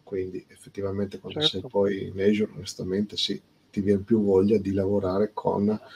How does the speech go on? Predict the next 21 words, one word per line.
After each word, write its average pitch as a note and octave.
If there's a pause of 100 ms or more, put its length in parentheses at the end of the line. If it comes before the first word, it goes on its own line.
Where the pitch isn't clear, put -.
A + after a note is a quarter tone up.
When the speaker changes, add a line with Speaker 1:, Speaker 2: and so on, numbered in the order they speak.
(580)
Speaker 1:
un C3
platform, A#2
con A2
un G#2
platform G2+
as F#2+
a -
service. - (460)
Perché -
Speaker 2:
Sì, C#4+
sì, G3+
no. D#3+
Speaker 1:
comunque C3 (240)
Speaker 2:
No, D#3 (180)
lo-, F#3+
l'obiettivo F3
della, D#3
della D3
Foundation D#3
è C#3
perché, C3+